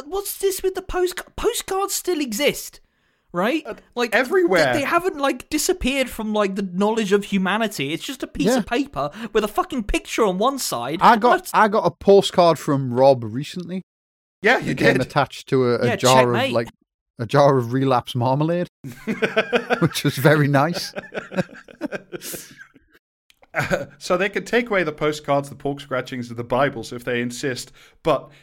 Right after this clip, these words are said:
Speaker 2: if it promises not to
Speaker 3: Who's
Speaker 2: be too
Speaker 3: taking
Speaker 2: to-
Speaker 3: away the pork scratchings as well?
Speaker 2: I don't know.
Speaker 3: Has she, has she just stopped going to the pub?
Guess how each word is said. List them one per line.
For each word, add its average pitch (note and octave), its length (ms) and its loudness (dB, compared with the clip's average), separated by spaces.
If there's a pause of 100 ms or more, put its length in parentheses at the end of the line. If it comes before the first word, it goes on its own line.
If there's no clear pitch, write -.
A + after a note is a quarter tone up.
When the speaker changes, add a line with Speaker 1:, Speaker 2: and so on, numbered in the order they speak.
Speaker 2:
if E3+ 160 -2
it F3+ 160 -4
promises A3 480 -4
not D#3+ 280 -8
to - 80 4
Speaker 3:
Who's D3 180 4
Speaker 2:
be - 80 -10
too E4 80 4
Speaker 3:
taking D#4+ 140 -2
Speaker 2:
to- D4 80 2
Speaker 3:
away C#4+ 100 4
the C#4 80 -2
pork A#3+ 300 4
scratchings A3+ 640 -2
as C3+ 100 -4
well? F#3 220 2
Speaker 2:
I - 20 -4
don't C4 320 0
know. A4 300 4
Speaker 3:
Has F4 80 4
she, C#4 120 2 (120)
has G#3+ 100 4
she D4+ 160 0
just D#4 220 0
stopped - 400 4
going G#3+ 240 2
to G3+ 60 -2
the F3 100 -2
pub? D#3+ 360 2